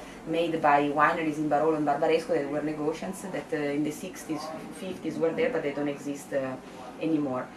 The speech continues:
So my grandfather was really one of the few that understood that, uh,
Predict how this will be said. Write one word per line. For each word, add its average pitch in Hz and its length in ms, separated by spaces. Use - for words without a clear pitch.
So 233 180
my 254 180
grandfather 285 500
was 185 240
really 190 280
one 196 200
of 180 100
the 220 80
few 226 320
that 180 180
understood 185 640
that, 147 260
uh, 151 220